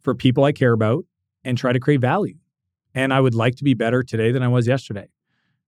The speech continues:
And I don't think that's difficult. I think if most people understood how close they are from being great, it would fucking freak them out. 'Cause it's, it's literally an extra ten or fifteen percent. Think about this. If you wanna get healthy,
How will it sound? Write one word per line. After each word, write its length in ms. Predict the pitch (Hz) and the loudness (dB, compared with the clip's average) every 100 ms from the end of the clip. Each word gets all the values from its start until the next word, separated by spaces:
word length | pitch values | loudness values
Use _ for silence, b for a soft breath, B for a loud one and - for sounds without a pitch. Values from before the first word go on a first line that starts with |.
| _ | _
And 100 | - | 0
I 60 | 127 | 2
don't 120 | 156 | 2
think 140 | 160 156 | 2 0
that's 160 | 135 | 0
difficult. 420 | - 127 127 - - _ - | -2 -2 -6 -18 -20 _ -4
I 60 | |
think 200 | 123 147 | 2 2
if 100 | 127 | 2
most 260 | 127 151 156 | 2 2 2
people 240 | 180 160 | -2 0
understood 400 | 151 127 - 139 | -2 -4 -4 -4
how 180 | - 127 | -2 -4
close 400 | 123 - 151 151 | -4 -2 0 0
they 180 | - 135 - | -2 -4 0
are 220 | 120 120 | 0 0
from 220 | - 110 | 0 -4
being 380 | 92 117 117 107 | 0 0 2 0
great, 400 | 98 101 135 160 - | -2 0 2 0 -2
it 80 | 117 | -2
would 140 | 107 - _ | -2 -6 _
fucking 360 | - - 127 98 - | -18 -12 -10 -10 -6
freak 240 | 127 120 | -4 -4
them 140 | - 104 | -2 -2
out. 220 | 107 87 _ _ _ _ _ _ | -2 -6 _ _ _ _ _ _
'Cause 140 | - | 0
it's, 160 | 147 147 - | 0 0 0
it's 140 | 147 | 2
literally 400 | 139 151 208 190 | 4 2 4 2
an 80 | 139 | 0
extra 200 | 135 - | -2 -6
ten 160 | 120 131 | -4 -4
or 20 | |
fifteen 320 | 127 117 123 | -4 -4 -4
percent. 400 | 110 104 151 104 b b b | -4 -6 -6 -6 b b b
Think 120 | 196 | 2
about 140 | 220 | 4
this. 220 | 160 220 123 | 4 2 0
If 80 | |
you 80 | 147 | 0
wanna 180 | 147 180 | 2 2
get 160 | 165 143 | 0 0
healthy, 440 | 160 190 131 127 | 0 0 -2 -2